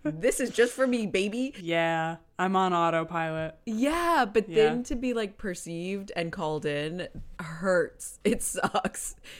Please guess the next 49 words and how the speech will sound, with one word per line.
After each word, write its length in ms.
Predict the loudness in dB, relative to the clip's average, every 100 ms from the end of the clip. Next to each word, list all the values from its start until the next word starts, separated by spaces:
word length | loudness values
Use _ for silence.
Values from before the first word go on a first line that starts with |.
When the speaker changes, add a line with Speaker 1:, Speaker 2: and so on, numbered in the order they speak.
| -14
Speaker 1:
Because 380 | -2 2 2 2
there's 180 | 2 2
also 300 | 2 2 2
then, 200 | 2 2
of 120 | 0
course, 260 | 0 0 0
the, 140 | -2
like, 240 | -2 -4 -6
mansplaining 800 | -4 -4 -4 -6 -4 -4 -4 -4
of 80 | -4
it 80 |
all 160 | -4 -6
tied 340 | -4 -4 -4 -4
to 120 | -2
it. 300 | -2 -2 -2
That 260 | -2 0
is 140 | 0 2
Speaker 2:
Sure. 180 | 2 0 -6 -10 -20 _ _ _ _ _ _
Speaker 1:
objectively 520 | -2 0 0 0 0
bad 480 | 2 4 4 2 0 -4 -16 _ 2
Speaker 2:
Mm-hmm. 120 | 4
Speaker 1:
and 460 | 4 0 -4 -10 -14 _
annoying, 720 | -2 0 0 0 0 -2 -6 -12 -16 -2
but 180 | 0
it's 140 | 0 -2
so 220 | -2 -2
hard 360 | 0 -2 0 0
when 140 | -2
it's, 140 | -2
like, 120 | -4 -4
literally 440 | -2 -2 0 -2
tied 340 | -4 -2 -2
to 80 | -2
something 260 | -6 -6 -6
you 120 | -8
care 240 | -4 -4
about 380 | -4 -4 -4 -4 -6
and 140 | -4
you 80 | -4
were 80 | -6
just 400 | -2 -2 -2 -2
trying 200 | -2 -2
to 40 |
share, 500 | -4 -4 -4 -4 -6 -6
and 100 | -4
you're 140 | -2
a 40 | 0
Speaker 2:
Right. 180 | 2
Speaker 1:
kid 260 | 2 0 -2